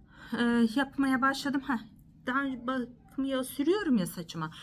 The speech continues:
O zaman ben elimde kalanları bir iki kere şöyle kirpimi yapmıştım ama böyle çok dipten dipten yapmışım. Ve gözlerim yanmış, ona dikkat edin.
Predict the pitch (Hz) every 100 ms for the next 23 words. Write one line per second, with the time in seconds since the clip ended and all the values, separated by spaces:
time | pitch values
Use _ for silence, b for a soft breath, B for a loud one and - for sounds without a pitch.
0 | B - 277 302 262 240 269 269 277 269
1 | 269 320 269 226 190 196 247 262 254 -
2 | 226 - 240 226 - 220 247 247 247 -
3 | 233 240 202 208 165 - 208 226 220 -
4 | - 170 - 208 196 180 - 202 202 185
5 | - 165 - 226 B B 233 226 226 214
6 | 214 214 208 208 220 226 196 190 185 -
7 | 214 202 170 240